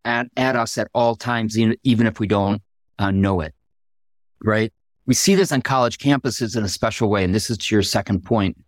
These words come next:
Martha. Yet we've had a lot of data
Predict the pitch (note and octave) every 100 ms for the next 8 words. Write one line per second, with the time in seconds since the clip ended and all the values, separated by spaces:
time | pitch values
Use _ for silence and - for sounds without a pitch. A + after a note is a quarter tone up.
0 | _ _ - G#2+ G2+ - - C#3+ C3 G2
1 | - - _ - C3+ C3 C#3+ B2+ A2+ G#2
2 | B2+ C3+ E3 - - A#2 A2+ A2 _ _
3 | _ _ - B2 B2 A#2+ G#2+